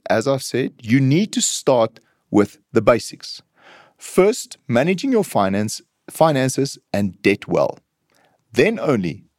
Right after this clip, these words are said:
moving on to financial planning. In other words, starting with the basics of increasing financial literacy. And I'm gonna repeat something I said in the first episode 'cause I think it's worth repeating.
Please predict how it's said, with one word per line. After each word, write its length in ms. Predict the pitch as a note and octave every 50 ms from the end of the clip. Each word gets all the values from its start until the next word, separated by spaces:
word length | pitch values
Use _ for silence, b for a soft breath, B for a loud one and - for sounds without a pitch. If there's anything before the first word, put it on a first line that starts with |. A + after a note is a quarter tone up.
| _ _
moving 420 | G2 G#2 A2+ A#2+ G#2+ C3 B2 -
on 220 | - G2+ G#2+ G#2 F#2
to 300 | - - A#2+ C3 - - - _ _ _ _
financial 440 | - F#2 F#2 F2+ F#2 - - G2+
planning. 480 | - - - F#2+ E2 D2+ B1 A#1 - - _ _ _ B B B B B B B B
In 140 | D3+ E3+ G3
other 180 | A3+ B3+ A#3+ G3
words, 380 | D3+ A#2+ F#2 D#2 C#3 - - -
starting 720 | - - - - - - F#3+ G3 F#3 F3+ - F#3+ D#3 D3+
with 120 | B2+ A2+ -
the 80 | A2+
basics 720 | G2+ F2+ - C#3 D#3+ D#3+ - - - F3 - - - - b b b b b b b b _
of 160 | - F2+ - - -
increasing 760 | C3+ A2+ - - - - G#3 F#3+ - - F3+ E3 D#3 D3+ D3
financial 540 | - - A#2 G2+ F#2+ G2 G2+ - - - G2
literacy. 720 | F#2 E2+ E2 E2+ D#2+ - - - - - - - - _ _ _ _ _ _ _ _ _ _ _ _ _ _ _ _ -
And 80 | C3+
I'm 80 | D#3 F3
gonna 160 | A#3 C#4 D4
repeat 340 | A#3+ F#3 - - A3+ F3 -
something 320 | - - E3 E3 D3 C#3
I 100 | C3+ A#2+
said 240 | - - - D3 C3
in 80 | A#2+ A2
the 60 | G2+
first 300 | - - A#2+ A#2+ - -
episode 540 | G#2 - - - - - G#2 D#2+ - - -
'cause 200 | - G#2+ A2 A#2+
I 140 | A#2 A#2 A#2+
think 320 | - - - F#3 G3+ -
it's 200 | - C3+ - -
worth 400 | - E2 E2+ F2 F2 E2 - - _ _ -
repeating. 520 | E2 - - D#2+ D#2 - - - -